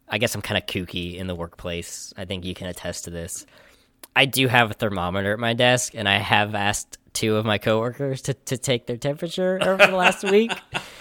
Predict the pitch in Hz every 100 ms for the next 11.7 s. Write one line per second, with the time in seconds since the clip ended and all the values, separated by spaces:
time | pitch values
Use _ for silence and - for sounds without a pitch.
0 | - - - _ _ - - - 156 147
1 | 143 135 135 - - 294 247 262 - -
2 | 160 131 120 117 123 127 127 123 117 120
3 | 113 107 107 113 107 - _ _ _ _
4 | _ _ _ _ - 147 156 151 196 302
5 | 247 214 226 190 175 175 175 160 139 110
6 | 104 101 98 107 135 - 156 156 165 160
7 | 190 190 175 165 165 175 190 220 233 220
8 | 196 180 _ - 185 285 240 190 160 135
9 | 127 131 127 113 120 107 - 131 127 120
10 | 110 110 - _ _ - 285 330 254 -
11 | 113 107 110 - 98 85